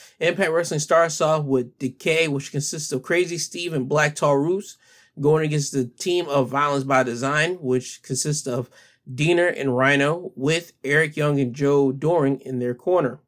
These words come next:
Decay wins the match when Crazy Steve hits a jumping D D T on Deaner and pins him.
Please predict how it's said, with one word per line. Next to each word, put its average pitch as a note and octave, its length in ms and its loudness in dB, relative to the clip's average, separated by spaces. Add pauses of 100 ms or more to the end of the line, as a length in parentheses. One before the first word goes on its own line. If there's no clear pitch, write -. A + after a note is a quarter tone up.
(540)
Decay G3 360 4
wins F3+ 300 4
the D3 80 -2
match D#3 300 2
when B2+ 240 -2 (120)
Crazy E3 360 -4
Steve D#3+ 380 -10
hits D#3 200 -10
a C3 60 -6
jumping E3+ 500 -2
D C#3+ 140 -4
D C3+ 120 -6
T D3 220 -8
on A2 260 -10
Deaner D#3+ 440 -2
and A#2+ 180 -12
pins E3+ 360 0
him. - 160 -18